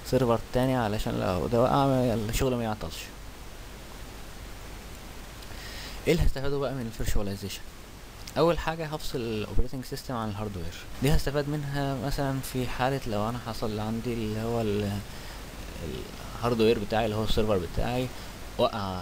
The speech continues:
حصل الباور سبلاي بتاعه باظ، فانا عاوز اشتغل،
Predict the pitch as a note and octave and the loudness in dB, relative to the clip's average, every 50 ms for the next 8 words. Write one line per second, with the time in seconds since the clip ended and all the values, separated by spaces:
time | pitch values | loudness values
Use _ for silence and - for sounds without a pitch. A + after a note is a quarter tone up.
0 | F#2 F#2+ G2+ G#2+ - G#2 G#2+ G#2 G#2 G2+ F#2+ F#2+ G2 F#2+ G2 G2 G#2+ A2+ A2+ A2 | -6 -4 -6 -4 -4 -2 -2 -2 0 0 0 0 0 -2 -2 0 2 4 4 4
1 | - - G#2 A2 A2 A2 G#2+ G#2 A2+ G#2+ G#2 G#2 G#2 G2+ F#2+ F2+ F#2 F2+ E2+ F2 | 4 2 2 2 2 2 2 2 2 2 2 2 2 0 0 0 -2 -2 -2 0
2 | F#2+ G2+ F#2 F2+ F2+ - - - - - - - - - - - - - - - | 2 4 4 2 2 -4 -6 -6 -8 -8 -8 -8 -10 -10 -10 -10 -10 -12 -12 -8
3 | - G2 G#2 G#2+ G#2+ A2 A2 G#2+ G#2+ A2+ A2+ A2 A2 G#2+ - - - B2 A2+ G#2 | -4 -2 0 2 2 4 4 4 2 2 0 0 2 4 4 4 6 4 4 2